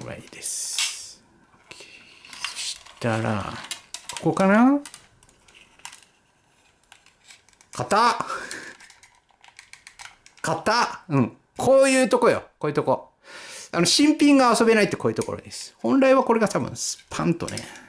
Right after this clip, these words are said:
反転して足首になるね。硬っ！<laughs> 何回言うんだ。<laughs> びっくりするね。これ一回出そう、一回出そう。ちょっと落ち着け。音聞いてわかるかな？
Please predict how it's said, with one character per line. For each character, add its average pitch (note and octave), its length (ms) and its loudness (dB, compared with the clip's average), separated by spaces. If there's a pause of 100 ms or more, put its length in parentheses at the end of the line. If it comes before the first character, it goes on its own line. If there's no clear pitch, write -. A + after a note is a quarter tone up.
(240)
反 C3 180 -2
転 B2+ 200 2
し A2 80 2
て - 80 -4
足 A#2 200 -4
首 B2 180 -2
に - 60 -10
な D2+ 100 -8
る D2 80 -14
ね。 - 80 -20 (200)
硬 - 380 0
っ！ - 40 -4 (540)
<laughs> - 640 -12
何 C3 160 2
回 C#3+ 240 2
言 C#3+ 100 6
う - 20 2
ん - 60 -2
だ。 A#2+ 100 -4 (400)
<laughs> - 460 -6
び B2+ 100 0
っ - 20 -18
く - 80 -2
り - 60 2
す - 100 -6
る - 60 -10
ね。 G2+ 100 -12
こ B2 100 -2
れ - 60 -2
一 E3+ 140 0
回 D#3+ 120 2
出 B2 100 4
そ - 120 -4
う、 - 60 -10
一 - 100 -6
回 - 180 -6
出 - 80 -8
そ - 140 -14
う。 - 40 -20 (140)
ち - 100 -14
ょ A2 40 -10
っ A2 40 -14
と - 120 -16
落 - 200 -16
ち - 100 -16
着 - 20 -20
け。 B2 340 -12 (3750)
音 G#3+ 180 2
聞 D#4 140 2
い B2+ 60 2
て - 80 0
わ G#2+ 100 2
か - 100 -2
る C3+ 80 0
か - 80 -12
な？ - 120 -10